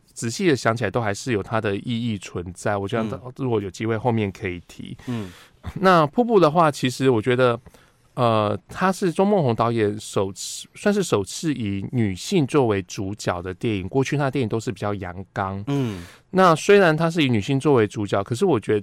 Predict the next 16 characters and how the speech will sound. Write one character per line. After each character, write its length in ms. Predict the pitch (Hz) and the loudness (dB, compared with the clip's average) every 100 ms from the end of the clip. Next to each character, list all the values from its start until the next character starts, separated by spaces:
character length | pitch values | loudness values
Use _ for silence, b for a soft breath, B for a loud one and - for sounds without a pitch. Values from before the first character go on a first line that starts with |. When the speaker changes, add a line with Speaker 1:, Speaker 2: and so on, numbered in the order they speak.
| - | 0
Speaker 1:
得 240 | 117 110 B B B - | 0 0 B B B -2
在 320 | 208 170 127 _ | 2 4 2 _
整 320 | - 117 143 | 0 2 2
体 300 | 180 - 104 90 | -4 -6 -6 -2
的 140 | 107 | -2
一 100 | 104 | -2
个， 360 | 113 113 101 101 - _ - | 0 2 2 -4 -8 _ -8
呃， 320 | 110 95 98 - _ _ - | -6 -6 -8 -16 _ _ -18
手 300 | - - 160 | 0 4 4
法 280 | 202 139 92 | 4 2 2
上 280 | - 147 123 | 0 0 2
面 200 | 127 113 | 0 -2
其 160 | - | -4
实 160 | 120 135 | -6 -6
还 200 | 113 107 | -2 -4
是 280 | - 180 | -4 -4